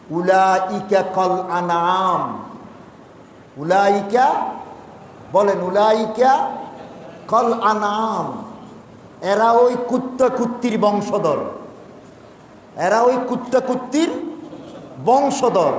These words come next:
দু পায়া কুত্তা কুত্তি, আর ওরা চার পায়া কুত্তা কুত্তি। হ্যাঁ, উলাইকা কল আনাম। বন্ধু,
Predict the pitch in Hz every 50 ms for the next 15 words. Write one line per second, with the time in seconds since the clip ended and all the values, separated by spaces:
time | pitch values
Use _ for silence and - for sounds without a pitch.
0 | - - - - - - - - - - - - - - - - - 247 277 294
1 | 302 294 - 269 262 269 269 294 294 294 - 294 294 - - - - 311 302 302
2 | 302 - - - - 240 214 160 127 - - - - - - - - - - -
3 | - - - - - - - - 196 240 277 285 294 302 285 294 285 277 - 254
4 | 269 285 302 311 - - - 285 277 262 262 254 - - - - - - 220 202
5 | 208 180 135 - - - 127 113 98 87 - - - - - - - - - -
6 | - - - - - - - - - - - - - - - - - - - -
7 | - - - - - - 127 139 139 123 113 107 101 - - - - - - -
8 | - - - - - - - - - - - - - - - - - - - -
9 | - - - - - 131 143 151 160 165 165 165 165 160 160 156 156 - - 165
10 | 151 151 - - 160 156 151 151 151 - 143 147 147 147 143 147 147 156 165 165
11 | - - - - - 107 101 - - - - - - - - - - - - -
12 | - - - - - - - - - - - - - - 143 202 247 254 269 233
13 | 190